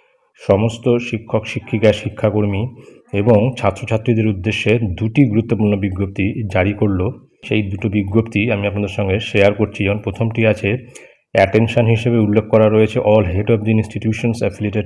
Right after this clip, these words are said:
to, আহ, the council", অর্থাৎ সমস্ত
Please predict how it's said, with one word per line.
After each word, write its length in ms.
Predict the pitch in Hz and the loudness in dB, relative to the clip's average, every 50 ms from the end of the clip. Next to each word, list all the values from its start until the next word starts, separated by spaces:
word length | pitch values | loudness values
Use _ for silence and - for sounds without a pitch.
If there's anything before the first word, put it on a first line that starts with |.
| - - 101 | -6 -6 -4
to, 140 | 95 117 143 - - 143 - - _ _ _ _ _ - - 110 | -4 -4 -4 -6 -10 -20 -20 -20 _ _ _ _ _ -4 0 2
আহ, 380 | 104 98 98 98 98 95 92 | 4 4 4 4 2 0 0
the 120 | 95 110 117 - | 0 -2 0 4
council", 480 | - 120 117 110 104 - - 85 78 78 76 - _ _ _ - | 6 6 6 6 4 2 -2 -6 -6 -8 -12 -16 _ _ _ -6
অর্থাৎ 320 | 104 104 - 104 90 - 135 - - _ _ _ _ - | -4 -2 0 0 0 0 -2 -6 -16 _ _ _ _ -6
সমস্ত 420 | - 110 101 117 127 - - | -2 0 0 0 0 -2 0